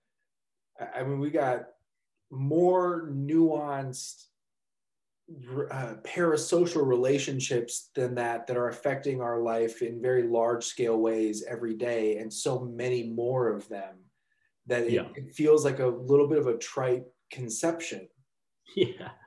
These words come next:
Speaker 1: You know?
Speaker 2: Yeah, no, I mean, I'd say that's probably the weakest bit of this movie, is the falling in love with the phone part of it.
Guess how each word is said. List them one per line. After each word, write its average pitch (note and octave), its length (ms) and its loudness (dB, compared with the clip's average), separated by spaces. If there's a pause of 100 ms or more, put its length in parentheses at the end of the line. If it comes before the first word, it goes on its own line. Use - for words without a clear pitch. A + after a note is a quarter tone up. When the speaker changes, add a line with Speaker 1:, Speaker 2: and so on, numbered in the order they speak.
(160)
Speaker 1:
You C3+ 100 -2
know? E3 520 0 (460)
Speaker 2:
Yeah, G3 260 2
no, F3 200 2
I D#3 100 0
mean, D#3+ 220 2
I'd D#3 180 -2
say E3+ 300 2
that's D#3+ 260 -2
probably D#3+ 400 0
the D3 100 -2
weakest D3 480 -4
bit C#3+ 140 4
of B2+ 120 0
this B2+ 400 -8 (260)
movie, A#2 560 -2 (320)
is A#2+ 360 -4
the A2+ 340 -2 (200)
falling C#3+ 360 2
in C3 100 -2
love B2+ 180 -4
with A#2+ 140 -6
the A#2 80 -12
phone C3+ 500 -2
part B2+ 360 -2
of G2 120 -8
it. F#2 220 -16